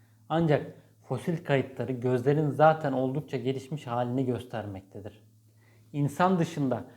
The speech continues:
hayvanlara baktığımızda da sıra dışı ve kusursuz gözlere sahip birçok canlının olduğunu görmekteyiz.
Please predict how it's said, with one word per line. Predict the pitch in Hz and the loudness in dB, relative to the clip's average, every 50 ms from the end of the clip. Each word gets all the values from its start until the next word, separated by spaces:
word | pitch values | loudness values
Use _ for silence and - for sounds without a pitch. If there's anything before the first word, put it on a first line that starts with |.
| - - - | -20 -20 -14
hayvanlara | - - 127 127 135 139 143 147 147 147 151 160 165 147 | -4 0 2 4 6 6 6 6 6 4 6 6 6 6
baktığımızda | 147 139 143 - - 156 151 147 147 135 143 185 175 160 | 4 4 2 -2 -2 0 2 2 2 2 2 2 2 2
da | 139 113 - - - - - _ _ _ _ _ - | 2 -2 -4 -8 -14 -20 -20 _ _ _ _ _ -6
sıra | - 147 160 185 170 | 0 4 4 4 4
dışı | 160 147 - - 170 165 170 - - - - - | 4 0 -2 -4 -4 -6 -6 -10 -18 -20 -14 -12
ve | 131 123 - | -12 -12 -8
kusursuz | - 143 - - 156 139 - - 185 165 135 | -8 -10 -2 0 0 0 0 -2 -2 0 2
gözlere | 131 123 113 110 127 131 143 | 0 0 0 0 0 0 0
sahip | 139 - - 117 117 135 135 - - 147 | 0 0 -4 -2 -2 -2 -2 -4 -4 -4
birçok | 160 147 - - 139 139 - - | -4 -4 0 -2 -2 -2 -2 -4
canlının | 139 123 120 120 120 123 | -2 -2 -2 -2 -2 -2
olduğunu | 131 131 131 123 110 113 110 117 135 131 | 0 0 0 0 -2 -4 -4 -2 -2 0
görmekteyiz. | 123 113 101 101 104 104 104 - - 139 127 107 - - - | 0 -2 -2 -4 -6 -8 -10 -6 -4 -4 -4 -4 -8 -14 -20